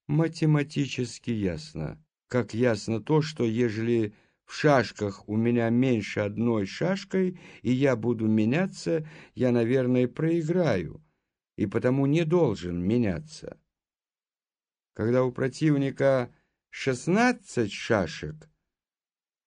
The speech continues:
а у меня четырнадцать, то я только на одну восьмую слабее его. А когда я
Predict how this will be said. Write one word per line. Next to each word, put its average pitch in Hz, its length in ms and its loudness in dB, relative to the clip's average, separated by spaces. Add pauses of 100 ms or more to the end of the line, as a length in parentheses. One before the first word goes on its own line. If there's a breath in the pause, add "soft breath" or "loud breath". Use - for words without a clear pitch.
а 110 120 4
у 120 60 6
меня 139 340 6
четырнадцать, 143 1160 -2 (720)
то 135 120 4
я 151 180 6
только 160 600 4 (220 loud breath)
на 113 240 2
одну 120 380 2
восьмую 147 640 0
слабее 110 640 -2
его. 92 480 -4 (320)
А 92 160 -4
когда 101 360 2
я 104 460 2